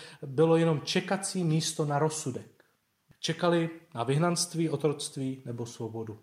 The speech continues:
nebo smrt. Po soudu už nikdo nebyl ve vězení, pokud se neodvolal, eh, k nějakému vyššímu soudu. Takže v-,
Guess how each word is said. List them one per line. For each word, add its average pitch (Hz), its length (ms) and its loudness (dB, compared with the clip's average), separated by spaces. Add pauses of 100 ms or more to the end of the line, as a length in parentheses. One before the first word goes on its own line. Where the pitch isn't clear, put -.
nebo 117 180 -8
smrt. 110 300 -12 (420)
Po 156 120 0
soudu 165 380 4
už 170 180 0
nikdo 160 260 0
nebyl 143 260 4
ve 143 80 4
vězení, 127 500 0
pokud 123 240 -6
se 127 100 -6
neodvolal, 123 600 0 (380)
eh, 110 160 -4
k - 20 -18
nějakému 120 360 -2
vyššímu 139 420 2
soudu. 113 360 -6 (840)
Takže 139 320 2
v-, - 260 -12